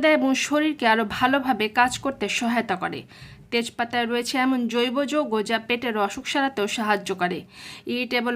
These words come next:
বাওয়েল সিনড্রোম, আইবিএস বা অন্ত্রের স্বাভাবিক কার্যকারিতা ত্রুটিজনিত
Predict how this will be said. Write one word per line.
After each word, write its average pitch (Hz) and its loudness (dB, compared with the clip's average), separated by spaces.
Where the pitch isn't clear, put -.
বাওয়েল 226 6
সিনড্রোম, 285 2
আইবিএস 233 0
বা 240 4
অন্ত্রের 233 -2
স্বাভাবিক 226 -2
কার্যকারিতা 262 2
ত্রুটিজনিত 277 -2